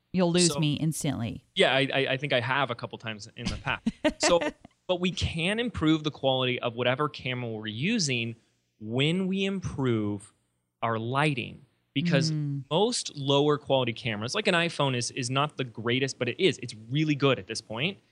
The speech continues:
Speaker 2: And, and these other cheaper and expensive cameras, one of the things that they're just poor at is filming in low light situations, which means just put more light on you and your,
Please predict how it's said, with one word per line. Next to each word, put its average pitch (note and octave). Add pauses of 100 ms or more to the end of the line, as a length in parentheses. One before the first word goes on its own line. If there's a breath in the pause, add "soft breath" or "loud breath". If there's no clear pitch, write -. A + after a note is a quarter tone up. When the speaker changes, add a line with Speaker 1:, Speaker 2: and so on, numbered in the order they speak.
(400)
Speaker 2:
And, C3+
and C3
these B2+
other C#3 (220)
cheaper D#3
and C3+
expensive B2
cameras, F3+
one D3+
of G3
the F3
things C#3+
that A#2+
they're B2+
just A#2+ (140)
poor F#3+
at A2+
is C3+ (320 soft breath)
filming E3+
in C3
low B2
light A#2
situations, B2+
which D3
means G#3 (140)
just -
put -
more G3
light G#3+ (160)
on G3+
you F3+
and D#3
your, F3